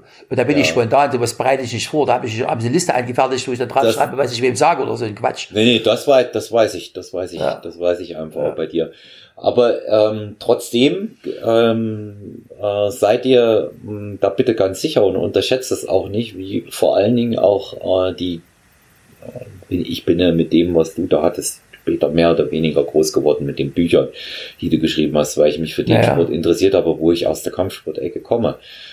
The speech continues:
Speaker 2: Ja, beispielsweise da,
Speaker 1: Okay.
Speaker 2: der Athlet, über den wir geredet haben, Robert Netz, der sich von Sonja und dir da die Autogramme hat geben lassen, der hatte deine Bücher gelesen und der war von Socken, als ich ihm gesagt hab, wer du bist.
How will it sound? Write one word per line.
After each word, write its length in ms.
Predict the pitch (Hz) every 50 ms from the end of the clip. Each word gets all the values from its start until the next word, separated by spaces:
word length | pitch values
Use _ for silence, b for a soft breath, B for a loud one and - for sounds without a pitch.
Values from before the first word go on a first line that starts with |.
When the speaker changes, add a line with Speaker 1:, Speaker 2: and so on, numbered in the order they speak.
| B B B B _ -
Speaker 2:
Ja, 80 | - - -
beispielsweise 600 | 73 87 95 92 87 - 85 82 85 92 92 90
da, 240 | 92 90 87 90 87
Speaker 1:
Okay. 100 | 85 82
Speaker 2:
der 140 | 87 92 92
Athlet, 300 | 87 85 87 95 98 -
über 160 | 92 87 92
den 160 | 90 95 95 92
wir 80 | 95 85
geredet 340 | - 85 92 107 98 90 90
haben, 200 | 90 85 - 85
Robert 300 | 85 92 - 85 85 87
Netz, 260 | 92 107 107 - -
der 120 | - 104 95
sich 140 | - 92 -
von 160 | - 98 92
Sonja 300 | - 101 107 113 107 101
und 180 | 92 90 - -
dir 100 | 101 -
da 180 | - 95 92 -
die 140 | - - -
Autogramme 560 | - 101 98 - - - 104 113 123 107 95
hat 180 | 92 87 - -
geben 240 | - 104 95 101 95
lassen, 280 | 92 92 - - - -
der 200 | 92 92 - 110
hatte 200 | 107 120 113 98
deine 320 | - 90 92 90 82 80
Bücher 340 | 80 - 247 262 - 143 110
gelesen 440 | 104 98 95 95 107 110 117 113 104
und 140 | 95 95
der 120 | 104 95 95
war 160 | 104 107 104
von 220 | - 104 98 95
Socken, 320 | 92 120 131 - - 117 104
als 260 | - 101 104 - -
ich 180 | 101 95 - -
ihm 140 | 104 101
gesagt 360 | 98 92 - 101 104 104 - 98
hab, 140 | 92 -
wer 120 | 98 95 87
du 100 | - 85
bist. 400 | - 160 170 - - - -